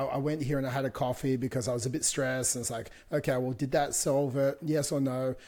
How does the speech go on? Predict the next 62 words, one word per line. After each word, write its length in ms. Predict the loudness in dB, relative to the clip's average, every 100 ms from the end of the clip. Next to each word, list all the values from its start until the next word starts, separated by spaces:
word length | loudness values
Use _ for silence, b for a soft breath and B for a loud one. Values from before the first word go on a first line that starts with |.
| b
And 80 | -2
it's 100 | 2
like, 160 | 2 0
"If 120 | 2
I 60 | 2
was 140 | 2
gonna 200 | 0 2
replay 460 | 0 0 2 2 2
the 100 | -2
day 280 | 0 2 2
again 560 | 2 2 4 2 -2 -4
and 320 | -2 -2 -2
rack 220 | -2 -2
up 160 | -4 -2
a 20 |
win, 360 | 0 2 2 0
how 200 | 0 0
would 100 | 0
that 200 | -2 -2
lay 200 | 0 0
out?" 240 | 0 -4 b b -2
And 140 | 0
you 80 | 2
literally 380 | 2 2 4 4
just 220 | 2 -2 b b
visualize 640 | 4 6 6 4 2 0
yourself. 460 | 0 2 0 -4 -18 _ -6
Like, 120 | -4
visualize 640 | 0 2 4 4 2 0
yourself, 340 | 0 2 2 0
like, 160 | -4
driving. 400 | 0 2 2 0
If 100 | -2
I, 80 | -4
this 200 | -2 0
happens 300 | 0 2 0
again, 160 | -2 -6 -6
I 40 |
would 120 | -6 -2
drive 300 | 0 0 0
through 180 | 0
this, 280 | 2 2 2
then 120 | -2
I 60 | -2
would 100 | -2
come 180 | -2 0
back, 320 | 0 -2 -2
and, 120 | -2
uh, 80 | -4 -8 B B
this 200 | 0 2
is 100 | 2
me 160 | 2
playing 240 | 4 2 4
with 140 | 2
the 60 | 0
kids. 280 | 0 -2 -2
This 200 | -4 -2
is 60 |
how 140 | 0 0
my 160 | 0 -2
play, 180 | 0 0
my 160 | 0